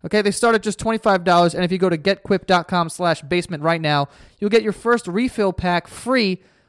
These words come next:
with a Qu-, Quip, uh, electric toothbrush. That's your first refill pack free at get quip dot com slash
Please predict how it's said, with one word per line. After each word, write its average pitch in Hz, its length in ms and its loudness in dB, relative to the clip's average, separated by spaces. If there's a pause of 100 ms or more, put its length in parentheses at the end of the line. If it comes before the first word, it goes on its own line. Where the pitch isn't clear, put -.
(120)
with 302 200 2
a - 60 -2
Qu-, - 460 0
Quip, - 420 0 (220)
uh, 156 240 2
electric 175 340 -2
toothbrush. - 560 -8 (340)
That's 175 160 0
your 185 100 0
first 240 380 0
refill 196 520 0
pack 170 400 -2
free 185 580 -2 (300)
at 156 260 -2
get 190 300 0
quip - 380 -4 (380)
dot 156 400 0
com 143 540 -4
slash 143 580 -4